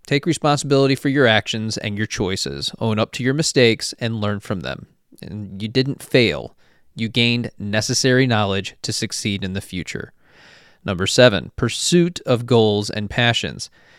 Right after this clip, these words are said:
Set and pursue meaningful goals and interests that align with your values and passions. Cultivate a sense of purpose and strive for personal growth and self-improvement daily.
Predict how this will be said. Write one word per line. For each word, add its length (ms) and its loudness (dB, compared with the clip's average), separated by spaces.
Set 220 6
and 100 -2
pursue 460 2
meaningful 840 0
goals 580 2
and 160 -4
interests 400 -2
that 100 -2
align 360 0
with 140 -4
your 100 -6
values 480 -2
and 100 -6
passions. 600 -8
Cultivate 420 0
a 40 2
sense 240 -2
of 120 -8
purpose 480 0
and 180 -8
strive 380 0
for 80 -6
personal 420 -2
growth 400 6
and 140 -6
self-improvement 960 -4
daily. 480 -2